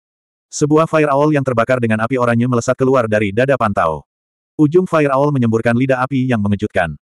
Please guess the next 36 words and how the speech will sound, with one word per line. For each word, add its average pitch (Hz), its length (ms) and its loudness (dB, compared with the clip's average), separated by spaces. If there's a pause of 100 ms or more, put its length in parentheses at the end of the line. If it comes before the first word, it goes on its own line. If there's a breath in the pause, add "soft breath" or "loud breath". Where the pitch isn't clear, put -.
(600)
Fire 160 320 2
owl 170 160 2
melolong 131 320 2
saat 120 240 -4
menghantam 117 400 -2
kereta 127 320 0
perang 117 240 -2
kristal. 85 400 -4 (240)
Kereta 151 320 2
perang 160 160 0
kristal 143 400 0
yang 131 80 0
panjangnya 113 400 0
puluhan 120 240 0
meter 127 320 0
itu 131 160 0
langsung 135 400 0
terbelah 107 320 -2
dua. 90 240 0 (720)
Kereta 151 240 2
perang 156 240 0
itu 151 240 0
berderit 117 320 -2
saat 113 240 -2
hancur 127 400 -2
dengan 127 160 0
cepat. 101 320 -4 (280)
Diagram 156 400 2
roh 160 160 0
energi 139 400 0
yang 135 80 -2
tertulis 120 400 -2
di 131 80 -2
dalamnya 117 320 2
tiba-tiba 120 480 0
runtuh. 92 320 -4